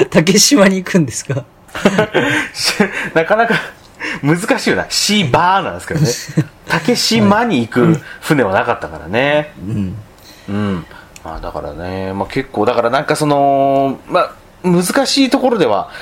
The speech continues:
Speaker 2: あるなっていうのは、さっき俺が、あの、さっきっていうか、前、あの、い-、まあ、一本前、百五十、百六十五回で言ったのは、その、なんか昔からある施設の良さみたいな話もしちゃってるから、
Speaker 1: うん。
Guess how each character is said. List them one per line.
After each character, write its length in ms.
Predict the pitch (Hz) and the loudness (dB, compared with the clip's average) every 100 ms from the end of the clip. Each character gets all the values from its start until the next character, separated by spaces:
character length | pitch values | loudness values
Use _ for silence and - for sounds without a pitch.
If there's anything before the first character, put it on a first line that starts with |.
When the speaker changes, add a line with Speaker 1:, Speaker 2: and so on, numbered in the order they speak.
| - - | -4 0
Speaker 2:
あ 100 | 135 | 0
る 100 | 104 | 2
な 180 | 107 | 0
っ 40 | 101 | 0
て 60 | |
い 20 | 95 | -2
う 20 | |
の 40 | |
は、 40 | 95 | 0
さ 120 | 247 | 0
っ 80 | 240 | 0
き 100 | 127 | 0
俺 180 | 104 107 | 2 2
が、 220 | 107 113 | 2 2
あ 60 | |
の、 280 | 117 120 143 | 2 0 0
さ 100 | 202 | 0
っ 20 | |
き 80 | 180 | -2
っ 20 | |
て 60 | 160 | 0
い 40 | |
う 40 | 95 | 0
か、 40 | 101 | 0
前、 180 | 147 | 0
あ 120 | 123 110 | 2 2
の、 320 | 104 104 117 | 2 2 0
い-、 120 | 147 139 | -4 -2
ま 100 | 165 | 2
あ、 20 | |
一 120 | 190 | 0
本 280 | 165 131 101 | 0 0 2
前、 280 | 104 107 90 | 2 0 -2
百 180 | - 139 | -4 -2
五 120 | 151 | 0
十、 100 | 151 | 0
百 140 | 143 147 | 0 0
六 140 | 147 | 0
十 80 | 151 | 0
五 100 | 143 | 0
回 160 | 143 131 | 0 -2
で 20 | |
言 60 | 90 | -2
っ 40 | |
た 60 | 98 | -4
の 100 | 90 | -2
は、 120 | 85 - - - - | -2 -6 -18 -20 -4
そ 120 | 120 | 0
の、 380 | 104 104 98 - - - - - | 2 2 0 -2 -14 -20 -20 -6
な 80 | 156 | -2
ん 20 | |
か 60 | 117 | 0
昔 460 | 113 135 220 - 220 | 0 0 0 -2 0
か 140 | 214 | 2
ら 140 | 202 | 4
あ 60 | 185 | 2
る 200 | 101 85 - - - - - - | -2 -8 -16 -20 -20 -20 -20 -10
施 120 | - 143 | -2 -2
設 180 | - 85 | -2 -4
の 140 | 82 98 | -4 0
良 120 | 120 | 0
さ 200 | - 92 | 0 -2
み 100 | 85 | -2
た 80 | 85 | -2
い 20 | |
な 60 | |
話 280 | 92 104 101 | -2 -2 -4
も 100 | 90 | -6
し 60 | 85 | -4
ち 60 | |
ゃ 40 | 110 | -2
っ 60 | |
て 80 | - | -2
る 80 | 95 | -6
か 120 | 80 | -6
ら、 340 | 82 80 67 - - - | -4 -2 -4 -10 -18 -10
Speaker 1:
う 40 | |
ん。 400 | 113 113 107 104 | -6 -6 -6 -8